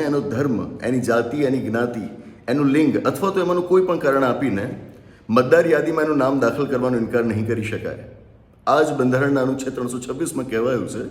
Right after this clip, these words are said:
કે લોકસભા તેમજ તમામ રાજ્યોની વિધાનસભાઓની ચૂંટણીઓમાં દરેક એ વ્યક્તિ કે જે ભારતની નાગરિક છે,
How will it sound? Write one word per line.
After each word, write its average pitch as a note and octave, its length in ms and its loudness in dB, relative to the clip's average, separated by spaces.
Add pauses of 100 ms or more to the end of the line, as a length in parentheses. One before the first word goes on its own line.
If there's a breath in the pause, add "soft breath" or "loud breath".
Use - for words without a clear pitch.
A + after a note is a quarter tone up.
(400 loud breath)
કે C#3 100 2
લોકસભા E3 480 4
તેમજ D#3+ 440 0
તમામ E3 320 4
રાજ્યોની C#3 380 2
વિધાનસભાઓની C3 800 0
ચૂંટણીઓમાં C3+ 680 -4 (520 loud breath)
દરેક D#3 320 4
એ F#3+ 40 4
વ્યક્તિ D#3+ 340 0
કે E3 80 2
જે D3 100 0
ભારતની C3 360 2
નાગરિક A#2+ 380 0
છે, - 180 -6